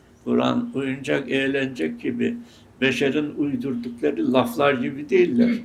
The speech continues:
Onlar da kanunlar yaparlar,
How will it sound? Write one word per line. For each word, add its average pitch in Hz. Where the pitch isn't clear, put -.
Onlar 120
da 131
kanunlar 120
yaparlar, 120